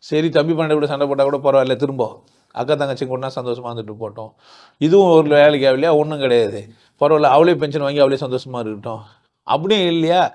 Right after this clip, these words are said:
எங்கன்னா இருக்கட்டும், மாசம் ஒரு பணம் அனுப்பிச்சு விட்டுடலாம், எங்கன்னா என்ன பண்ணலாம், இப்போ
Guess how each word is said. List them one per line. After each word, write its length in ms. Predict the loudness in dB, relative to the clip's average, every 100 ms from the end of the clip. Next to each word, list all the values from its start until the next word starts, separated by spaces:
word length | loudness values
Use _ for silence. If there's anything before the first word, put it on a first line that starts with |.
| _ _
எங்கன்னா 280 | -4 -2 0
இருக்கட்டும், 280 | 0 0 0
மாசம் 180 | 0 2
ஒரு 100 | 2
பணம் 200 | 0 -4
அனுப்பிச்சு 220 | -4 -4
விட்டுடலாம், 420 | -4 -4 -2 -4 -8 _ _ _ _ _ -8
எங்கன்னா 200 | -4 -4
என்ன 160 | -2 -4
பண்ணலாம், 280 | -4 -6
இப்போ 120 | -4